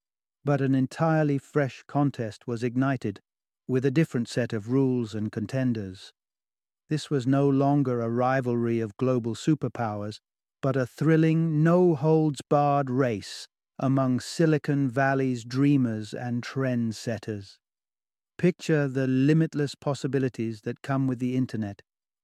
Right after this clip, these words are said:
then place that vast potential within the infinite expanses of space. That's the scale of the adventure we're on. This is a modern-day Wild West, not one with desperados and gold rush fever, but of cutting-edge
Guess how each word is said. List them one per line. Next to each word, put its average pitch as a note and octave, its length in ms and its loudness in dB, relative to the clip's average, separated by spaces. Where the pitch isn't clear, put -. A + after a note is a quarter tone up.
then D#3+ 300 2
place D#3 360 0
that C3+ 260 -2
vast C#3 480 0
potential C#3 500 -2
within C3 300 0
the C3+ 180 0
infinite D3 520 0
expanses C3 720 -4
of A#2+ 100 -6
space. - 560 -8
That's D#3+ 240 0
the D#3+ 120 -4
scale D#3 440 2
of B2 80 -4
the C3+ 120 2
adventure C3+ 440 -2
we're B2+ 180 -2
on. A#2 240 -4
This E3 160 0
is D#3+ 120 0
a D3 80 2
modern-day D3+ 580 2
Wild C3 380 0
West, A#2+ 420 -4
not F3 200 2
one D3+ 220 2
with C3+ 220 0
desperados C3+ 880 0
and A2+ 160 -2
gold C3 260 2
rush B2+ 220 0
fever, A#2+ 420 0
but D#3+ 140 4
of D#3 140 2
cutting-edge F3 560 2